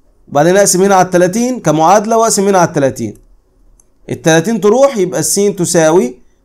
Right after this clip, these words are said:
مية وعشرين على التلاتين بتساوي أربعة، يعني الإجابة هتكون الس بأربعة. طبعًا دي الطريقة الأولى. في طريقة تانية بدون استخدام الآلة،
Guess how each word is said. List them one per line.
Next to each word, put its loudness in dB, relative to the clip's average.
مية 0
وعشرين 2
على 0
التلاتين 0
بتساوي 2
أربعة، -2
يعني 2
الإجابة 2
هتكون 0
الس -4
بأربعة. 0
طبعًا 0
دي -4
الطريقة 0
الأولى. -4
في 0
طريقة 2
تانية 0
بدون -2
استخدام -2
الآلة، 0